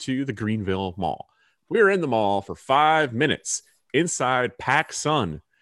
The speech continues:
and I hear some, uh, heated conversation outside of the door at a little kiosk. Two gentlemen are having, uh, a, a bit of a disagreement, and, um, a lady steps in between the two guys to try and calm them down. I'm,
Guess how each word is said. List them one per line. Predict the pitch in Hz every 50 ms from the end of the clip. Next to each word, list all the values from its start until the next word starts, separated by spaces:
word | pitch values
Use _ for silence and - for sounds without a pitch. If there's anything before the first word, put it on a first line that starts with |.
| _ _ _ _ _ _
and | - 110 104 104 101 98 98 98 - - - -
I | 95 117 131 147 160 160
hear | 127 - 120 104 104 104 101 107 110 - _ _ _ _ _ _ _ - -
some, | - - - 113 101 95 92 95 90 85
uh, | 85 85 82 80 80 82 -
heated | - - - 196 185 175 -
conversation | - 165 147 131 113 - - 135 139 - - 156 160 180 -
outside | - 110 110 - - - 120 113 113
of | 110 101
the | 120
door | 113 - 117 104 95 90 95 104 92
at | 90 87
a | 85
little | 85 92 90 82
kiosk. | - - - 127 117 113 110 123 147 180 - - - -
Two | - 127 123
gentlemen | 107 120 120 120 117 117 117 113 107
are | 95 90
having, | 101 110 104 98 98 95 92
uh, | 87 87 87 85 85 - _ _ _ _ _ _ _ _ _ - -
a, | - 107 98 95 - -
a | - 98
bit | 95 107 104
of | 92 90
a | 90
disagreement, | 82 82 101 - - 98 82 87 92 98 95 90 82 78 - _ _ _ _ _ _ _ _ -
and, | 92 98 95 92 90 90 82 80 - _ _ _ _ _ _ _ _ _ _ _ _
um, | 98 92 82 80 78 78 76 76 - _ _ _ _ _ _ _ _ _ - - -
a | 98
lady | 101 110 113 110 104
steps | - - 120 107 - -
in | 135 131
between | 147 - - 117 107 104
the | 101 107
two | - - 104 98 95
guys | 92 85 85 82 82 85 -
to | - -
try | - - 85 82
and | 78
calm | - - 90 85 87
them | 98 110 107
down. | - 85 82 82 80 78
I'm, | - 80 82 92 95